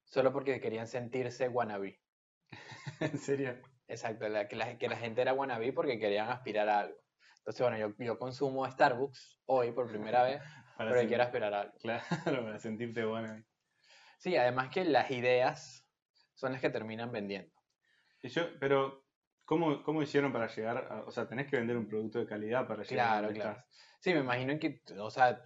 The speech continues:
Speaker 1: tienen muchos años ya, obviamente nació en Estados Unidos y atrás de todo el mercadeo, de las tiendas físicas también que, que son
Speaker 2: Ujú.
Speaker 1: muy lindas,
Speaker 2: Claro.
Speaker 1: que son no solo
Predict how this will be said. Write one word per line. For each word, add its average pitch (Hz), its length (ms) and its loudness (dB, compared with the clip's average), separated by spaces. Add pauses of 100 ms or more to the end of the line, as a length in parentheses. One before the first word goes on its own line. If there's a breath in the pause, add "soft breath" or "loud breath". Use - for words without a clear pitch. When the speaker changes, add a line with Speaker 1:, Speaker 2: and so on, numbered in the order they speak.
Speaker 1:
tienen 127 380 -4
muchos 143 380 2
años 139 300 -2
ya, 139 320 0 (200)
obviamente 120 420 -2
nació 127 220 -2
en 123 80 -4
Estados 143 220 2
Unidos 143 300 2
y 98 400 -2 (640 loud breath)
atrás 120 340 2
de 131 100 2
todo 127 120 2
el 127 60 2
mercadeo, 107 800 2
de 101 60 0
las 101 180 -4
tiendas 113 380 -4
físicas 123 480 -4
también 107 460 -4
que, 107 480 -6 (100)
que - 120 -18
son 120 220 -4
Speaker 2:
Ujú. 135 60 -4
Speaker 1:
muy 127 180 -2
lindas, 120 580 0
Speaker 2:
Claro. 123 380 -4
Speaker 1:
que 120 120 -10
son 120 280 0
no 127 140 -2
solo 139 600 4